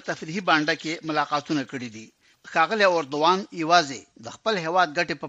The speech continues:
پام کې نیسي او دا خبره ورته هیڅ اهمیت نه لري چې له لویدیځ نه حاصلې کړي او که له ختیځ نه. وروسته له هغې چې ترکیې په دوه زره نولسم میلادي کال کې د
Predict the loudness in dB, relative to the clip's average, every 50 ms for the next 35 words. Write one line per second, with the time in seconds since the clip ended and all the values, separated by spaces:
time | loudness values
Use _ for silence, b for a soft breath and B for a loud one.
0 | -2 0 0 0 -2 -6 -8 -8 -6 -8 -10 -12 -12 -18 _ _ -2 0 0 0
1 | 0 2 2 2 2 2 -2 -2 0 0 2 0 -2 -2 -6 -8 -8 -8 _ _
2 | -10 -8 -8 -6 -2 -4 -4 -2 0 -2 -2 -2 0 -2 -2 0 0 0 0 -2
3 | -4 -6 _ -6 -4 -4 -2 -4 -4 -4 -6 -6 -6 -6 -8 -6 -4 -4 -2 -2
4 | -4 -4 -6 -4 -6 -6 -6 -4 -8 -8 -8 -6 -2 0 0 0 0 0 -2 -2
5 | -2 -2 b b b -2 -2 -2 0 0 -6 -4 -4 -4 -4 -4 -6 -8 -10 -14
6 | _ _ _ _ _ _ _ _ _ -10 -8 -4 -2 -2 -4 -2 0 -2 0 0
7 | -2 -6 -4 -4 -6 -6 -6 _ _ _ -10 -8 -8 -8 -8 -10 -10 -10 -8 -4
8 | -4 -4 -4 -4 -8 -6 -2 -2 0 0 0 -2 -2 -4 -4 -2 -2 -2 -2 -2
9 | -2 -2 -2 0 0 2 2 0 0 0 -4 -4 0 0 0 0 0 -6 -14 -16
10 | -16 _ _ -18 -16 -12 -10